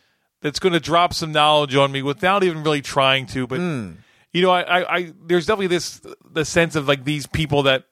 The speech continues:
Speaker 1: you know, they don't have to go on Google.
Speaker 2: Right.
Speaker 1: Like, they just know stuff because they have been in research and whatever. I don't
Speaker 2: Mm.
Speaker 1: know. There was this, some kind of old librarian nostalgia. I, that's not, not the right word, but
Speaker 2: No,
Speaker 1: that's
Speaker 2: no,
Speaker 1: the best
Speaker 2: no.
Speaker 1: way I can describe it.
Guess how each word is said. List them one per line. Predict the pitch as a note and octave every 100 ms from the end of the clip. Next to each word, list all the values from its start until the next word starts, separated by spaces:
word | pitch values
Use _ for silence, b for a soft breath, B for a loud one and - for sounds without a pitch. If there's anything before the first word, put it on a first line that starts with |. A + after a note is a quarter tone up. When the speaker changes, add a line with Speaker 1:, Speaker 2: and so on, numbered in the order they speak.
| _ _ _
Speaker 1:
you | D3+
know, | C#3 C3+ C3 B2+
they | D#3
don't | D#3+ D3 A#2+
have | C#3 C#3
to | C3
go | B2+ C3 B2+
on | B2
Google. | A2+ A#2+ A#2 A#2 A2+ b b b b b
Speaker 2:
Right. | G2 G#2 D3 -
Speaker 1:
Like, | C#3+ C3 B2+
they | E3+ G3 G#3 F#3+
just | D#3+ C#3+ C#3
know | D3 D3+ D3
stuff | - B2 A#2 -
because | C3+ - C3 A2+
they | A#2+ A2+ _ _ -
have | A#2 G#2+
been | C3 B2
in | B2+ A#2+
research | A#2 C3 - B2 A2+ -
and | A2 -
whatever. | F#3 F3+ E3+ C#3+
I | E3
don't | D#3+
Speaker 2:
Mm. |
Speaker 1:
know. | C3 C3
There | F#3
was | G3+
this, | D#3+ A3+
some | - A#3 C4
kind | - G#3 A3 G3
of | D#3+ - b b b b b b _ _ _ -
old | D#3+ G3
librarian | F3 D#3+ B2+ B2+ D#3+ G3 A#3 A3+
nostalgia. | G3+ - F3+ G3 A#3+ C#4 A3+
I, | E3 F#3
that's | E3+ F#3 -
not, | E3+ F3
not | E3+
the | E3+
right | E3+ C#3+
word, | D3 D#3+ F#3+ D3+
but | D3
Speaker 2:
No, | F#3+ G3+
Speaker 1:
that's | G3
Speaker 2:
no, | E3+ C#3+
Speaker 1:
the |
best | C#3 G2
Speaker 2:
no. |
Speaker 1:
way | E3+ E3
I |
can | E3 C#3+
describe | C3+ - C#3 D#3+
it. | F3